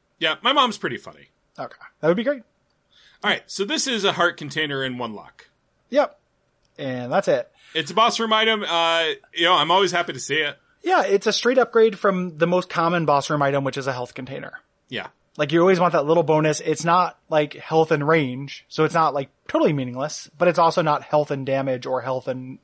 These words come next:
Speaker 2: tears, so it's not, you know, unquestionably amazing or anything.
Speaker 1: Yeah.
Speaker 2: I got a, I got a Sophie's Choice for you.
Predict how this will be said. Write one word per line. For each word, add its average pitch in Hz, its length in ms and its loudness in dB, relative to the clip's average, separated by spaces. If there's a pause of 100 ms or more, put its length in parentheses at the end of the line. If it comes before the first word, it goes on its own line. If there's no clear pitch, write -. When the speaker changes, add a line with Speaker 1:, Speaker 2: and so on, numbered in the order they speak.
(180)
Speaker 2:
tears, 226 320 0
so 151 120 0
it's 139 120 -4
not, 135 340 0 (640)
you 151 100 -2
know, 127 200 -2
unquestionably 147 720 -2
amazing 127 460 -6
or 113 100 -12
anything. - 460 -18 (500)
Speaker 1:
Yeah. - 180 -14 (340)
Speaker 2:
I 208 100 2
got 208 160 4
a, 123 120 0
I 156 60 0
got 185 100 4
a 120 60 -2
Sophie's 131 360 -8
Choice 120 220 -8
for 127 160 -6
you. 135 180 -8